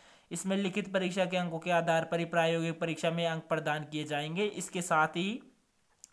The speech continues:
मौखिक परीक्षा को ऑनलाइन ही कराया जाएगा। बहुविकल्पीय प्रश्न पत्र के आधार पर परीक्षाएं कराना काशी विद्यापीठ और संपूर्णांद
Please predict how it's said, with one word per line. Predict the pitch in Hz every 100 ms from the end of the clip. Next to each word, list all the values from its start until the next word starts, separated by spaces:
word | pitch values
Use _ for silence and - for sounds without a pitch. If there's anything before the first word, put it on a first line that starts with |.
| 165
मौखिक | 180 180 180
परीक्षा | 175 165 180
को | 165 170
ऑनलाइन | 160 151 160
ही | 170 175
कराया | 180 160 156
जाएगा। | 151 151 170
बहुविकल्पीय | 180 175 160 160 147 160
प्रश्न | 156 139 160
पत्र | 151 147 139
के | 143
आधार | 135 135
पर | 135 151
परीक्षाएं | 135 135 139 131
कराना | 131 127 139 170 226 - - - - -
काशी | 190 196
विद्यापीठ | 185 175 180 180 175 185
और | 196 196
संपूर्णांद | - 180 175 165 165 160 165 180 214 220